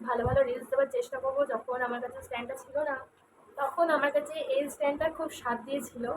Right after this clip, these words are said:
তবে অবশ্যই এই স্ট্যান্ডটা একটু রিল্যাক্স পেলো, ওকে নিয়েই এতদিনের আমার কাজ, এতদিনের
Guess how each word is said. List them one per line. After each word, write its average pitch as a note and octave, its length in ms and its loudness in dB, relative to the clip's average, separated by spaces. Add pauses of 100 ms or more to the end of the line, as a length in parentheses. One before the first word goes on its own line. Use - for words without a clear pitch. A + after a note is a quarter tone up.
(240)
তবে C#4 240 2 (1120)
অবশ্যই D#4+ 560 2
এই D#4 100 0
স্ট্যান্ডটা E4+ 320 -2
একটু E4+ 140 -10 (100)
রিল্যাক্স D4 400 -2
পেলো, B3+ 260 2 (560)
ওকে B3+ 160 -2
নিয়েই D4+ 340 -2
এতদিনের D4 460 -2
আমার C#4 140 0 (100)
কাজ, A#3+ 180 2 (280)
এতদিনের B3+ 400 -2